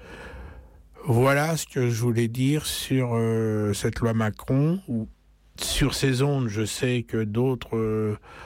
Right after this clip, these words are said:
en ont parlé. Euh, la C N T Solidarité Ouvrière, ses secteurs du commerce notamment, et, euh, c'est, euh, sont, euh,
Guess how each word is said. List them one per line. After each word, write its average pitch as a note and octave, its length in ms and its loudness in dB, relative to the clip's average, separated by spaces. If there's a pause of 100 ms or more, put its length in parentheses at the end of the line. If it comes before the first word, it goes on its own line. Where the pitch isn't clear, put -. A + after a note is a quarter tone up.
(260)
en A#2 180 4
ont A2+ 140 0
parlé. A#2+ 640 0 (840)
Euh, G2 1300 2
la A#2 80 2
C C3 160 0
N B2 160 2
T B2+ 180 0
Solidarité A2 800 0
Ouvrière, G#2+ 720 2
ses - 400 -2
secteurs A#2 520 0
du A2 120 -2
commerce A2+ 580 0
notamment, A#2 640 2 (800)
et, B2 340 2
euh, G#2+ 440 2
c'est, - 200 0
euh, G2+ 1400 2
sont, A2+ 540 2
euh, G2+ 460 2